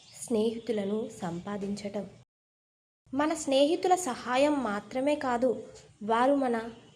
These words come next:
సహాయం చేస్తారనే నమ్మకం కూడా మనకు సహాయపడుతుంది. భయాలతో బంగారు మంచంపై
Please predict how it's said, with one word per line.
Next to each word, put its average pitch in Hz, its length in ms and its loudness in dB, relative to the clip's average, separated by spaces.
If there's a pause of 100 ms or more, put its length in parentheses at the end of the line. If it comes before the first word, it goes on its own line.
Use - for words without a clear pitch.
(140)
సహాయం 254 580 0
చేస్తారనే 240 920 -2 (340)
నమ్మకం 214 640 -2
కూడా 233 480 0 (120)
మనకు 208 360 -4 (160)
సహాయపడుతుంది. 214 1120 -6 (1500)
భయాలతో 294 840 6 (120)
బంగారు 233 580 4
మంచంపై 262 840 0